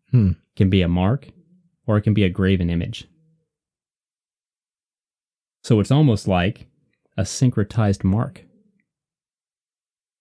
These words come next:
Speaker 1: Right.
Speaker 2: It's the implications we have with the Greek term mark there used in reference to the mark of the beast. It's like the Hebrew oath,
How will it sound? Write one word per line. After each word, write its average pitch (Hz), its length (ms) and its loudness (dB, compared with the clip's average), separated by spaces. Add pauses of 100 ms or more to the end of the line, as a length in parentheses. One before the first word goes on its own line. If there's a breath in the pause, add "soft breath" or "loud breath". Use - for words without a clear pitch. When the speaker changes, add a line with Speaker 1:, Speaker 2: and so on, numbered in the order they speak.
(140)
Speaker 1:
Right. 107 360 2
Speaker 2:
It's - 120 -16
the 113 60 2
implications 110 560 2
we 101 100 -2
have 110 200 0
with 95 80 -6
the 92 60 -4
Greek 101 340 -2
term 95 240 0
mark 92 360 -2
there 87 140 -2
used 95 380 -2
in 95 140 2
reference 95 420 -2
to - 160 -2
the 101 80 0
mark 90 240 -2
of 92 60 -6
the 85 60 -6
beast. 92 340 -4
It's - 180 -10
like 101 140 0
the 92 80 -6
Hebrew 104 440 0
oath, 104 460 0